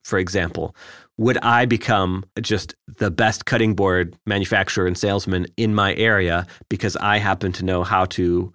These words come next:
uh, put those things on Instagram and Facebook and sell them through my own website and create a distribution network? Or would I just be another person out there who happens to be making cutting boards?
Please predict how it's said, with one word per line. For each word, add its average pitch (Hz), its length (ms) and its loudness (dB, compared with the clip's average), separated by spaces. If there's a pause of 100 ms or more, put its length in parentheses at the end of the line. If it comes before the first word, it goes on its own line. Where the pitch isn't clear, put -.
uh, 82 200 -2
put - 220 -2
those 92 160 0
things 92 240 0
on 85 120 0
Instagram 82 680 -2
and 82 160 -6
Facebook 90 720 -2
and 82 400 -4
sell 107 360 2
them 92 160 0
through 104 180 -2
my 92 160 2
own 90 100 2
website 85 480 -2
and 85 160 -6
create 92 300 2
a 87 40 -2
distribution 92 600 0
network? 80 420 -2 (720)
Or 113 140 4
would 98 100 6
I 90 60 6
just 87 160 -2
be 92 80 2
another 85 180 2
person 82 300 -2
out 78 100 -4
there 80 140 -2
who 82 80 -2
happens 78 240 -2
to - 60 -6
be 85 80 2
making 82 260 -2
cutting 85 240 -2
boards? 76 420 -4